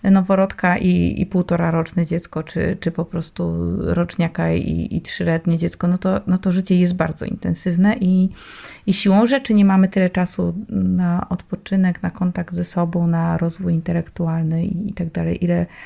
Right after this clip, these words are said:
byśmy chcieli, czy ile mogliśmy mieć wcześniej, czy ile chcielibyśmy mieć za jakiś czas, więc jakby czasowo to,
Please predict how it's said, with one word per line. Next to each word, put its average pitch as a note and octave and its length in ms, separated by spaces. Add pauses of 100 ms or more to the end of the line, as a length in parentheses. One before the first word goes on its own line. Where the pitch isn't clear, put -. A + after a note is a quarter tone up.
(640)
byśmy F#3 460
chcieli, G#3+ 560
czy G#3 140
ile F#3 220
mogliśmy F3+ 500
mieć F3+ 240
wcześniej, G#3 520
czy F#3 140
ile F#3+ 180
chcielibyśmy F#3+ 540
mieć F3+ 140
za F#3 60
jakiś F#3 240
czas, F3 220
więc F3 120
jakby F3+ 200
czasowo G3 840
to, G#3 80